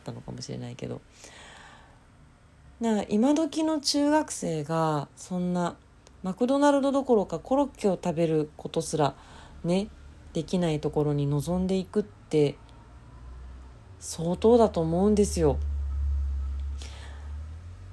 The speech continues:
なんかその子たちにとっては、その、玉のコロッケめっちゃ嬉しいと思うしね。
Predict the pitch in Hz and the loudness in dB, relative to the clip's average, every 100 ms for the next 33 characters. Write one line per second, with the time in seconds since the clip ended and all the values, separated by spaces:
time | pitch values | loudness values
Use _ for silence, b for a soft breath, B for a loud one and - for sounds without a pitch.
0 | - - - - - - - - - - | -16 -16 -16 -16 -18 -18 -16 -14 -12 -12
1 | - - - - - - - - - - | -14 -16 -18 -20 -20 -20 -20 -20 -16 -2
2 | 220 196 196 226 247 240 202 185 175 170 | 0 0 2 2 4 4 2 2 -2 -4
3 | - 165 160 151 156 156 - - 180 190 | -2 0 0 0 -2 -4 -10 -10 -2 4
4 | 214 233 247 226 208 160 147 143 - 202 | 4 6 6 6 4 0 0 -2 0 4
5 | 220 254 - 294 - 160 147 143 139 135 | 6 6 4 2 2 -2 0 -2 -4 -6
6 | 139 151 185 | -2 0 -2